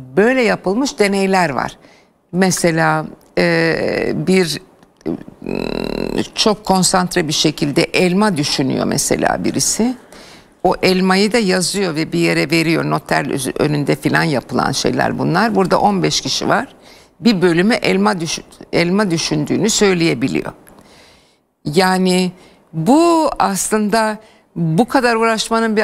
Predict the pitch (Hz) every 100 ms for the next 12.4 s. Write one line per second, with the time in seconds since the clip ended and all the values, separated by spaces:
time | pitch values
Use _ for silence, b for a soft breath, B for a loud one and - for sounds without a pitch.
0 | 208 220 214 233 311 320 233 - 214 247
1 | 233 208 196 185 185 185 180 302 262 214
2 | 254 247 233 226 247 226 - 185 - 175
3 | 165 180 160 160 254 262 214 208 240 220
4 | 196 233 220 214 202 190 185 185 - 240
5 | 233 202 196 190 202 208 190 190 226 185
6 | - - - - b b b b b b
7 | _ - 165 170 175 175 196 180 - 196
8 | 185 185 190 190 185 165 - 190 185 220
9 | 196 143 - - - 170 165 165 175 -
10 | 202 170 165 196 214 185 160 151 151 143
11 | 165 220 285 B B B B - 175 151
12 | 196 202 247